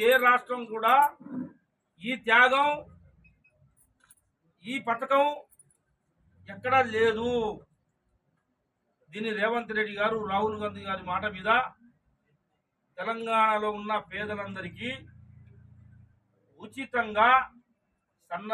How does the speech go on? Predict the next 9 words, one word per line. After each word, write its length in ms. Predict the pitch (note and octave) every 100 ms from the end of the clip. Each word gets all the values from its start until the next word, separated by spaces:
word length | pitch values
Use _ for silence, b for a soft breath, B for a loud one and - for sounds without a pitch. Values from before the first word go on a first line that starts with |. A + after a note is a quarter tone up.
| G#3+
బియ్యం 260 | G3+ G3 F#3+ F3+
ఇవ్వాలి, 460 | F3 F#3 F#3+ G#3 G3 D#3 _ _ _ D3+
వాళ్ళందరూ 480 | E3+ F#3 F3+ F#3 G3
కూడా 120 | G3 G#3
సన్న 180 | E3+ F3+ F3+
బియ్యం 220 | F3 D#3+ _
తినాల్సిందే 680 | F3 F3 E3 _ D#3+ F3 G3
అని 160 | F3+ F3 D3 _ _ _ _ _
పోయినాయన 480 | F3 F#3 F#3 F#3